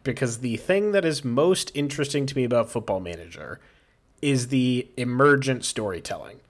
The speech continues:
is it is not a game like Transistor with, like, a very set story that you play through, and it has characters that are pre-named that you play through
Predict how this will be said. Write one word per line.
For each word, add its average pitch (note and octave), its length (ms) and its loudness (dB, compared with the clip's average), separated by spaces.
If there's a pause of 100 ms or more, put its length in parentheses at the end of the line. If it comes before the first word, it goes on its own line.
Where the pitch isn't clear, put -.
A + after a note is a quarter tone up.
(100)
is C3 180 -2
it C3+ 80 -2
is A#2+ 140 -4
not E3+ 260 2
a D#3 60 2
game A#2+ 500 -4 (100)
like G#2+ 480 -6 (640)
Transistor B2+ 680 -2
with, G2+ 180 -8
like, G#2 100 -6
a G#2 40 -8
very C3 200 0
set C3+ 220 2
story A#2 480 -4
that G2 160 -10
you G2 100 -10
play B2 220 -2
through, G#2+ 380 -4
and A2 100 -16
it F#2+ 80 -8
has F2+ 140 -8
characters B2 500 0
that G#2+ 80 -4
are G2+ 60 -6
pre-named A#2+ 680 -2
that G2+ 160 -6
you F#2+ 100 -12
play A#2 240 -2
through G#2+ 460 -4